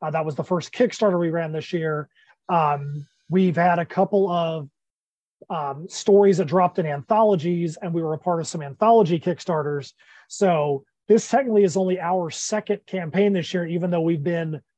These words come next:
a part of, like, five because of the other anthologies, like Cthulhu Invades Neverland, Holiday Spirits Two, Holiday Spirits Summer Special. Um,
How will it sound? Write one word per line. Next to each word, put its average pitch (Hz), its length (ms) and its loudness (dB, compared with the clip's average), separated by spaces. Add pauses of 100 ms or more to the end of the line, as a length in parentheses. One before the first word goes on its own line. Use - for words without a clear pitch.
(500)
a 175 80 -4
part - 560 -2
of, 175 400 0
like, 147 260 -8 (520)
five 190 600 2
because 190 300 2
of 185 80 0
the 190 120 4
other 180 260 0
anthologies, 170 680 -2
like 165 140 -6
Cthulhu 180 340 2
Invades 151 300 -8
Neverland, 170 720 -4 (340)
Holiday 170 260 2
Spirits 156 440 -6
Two, 180 380 4
Holiday 160 260 -2
Spirits 160 440 -8
Summer 156 220 -6
Special. 160 600 0 (360)
Um, 151 320 0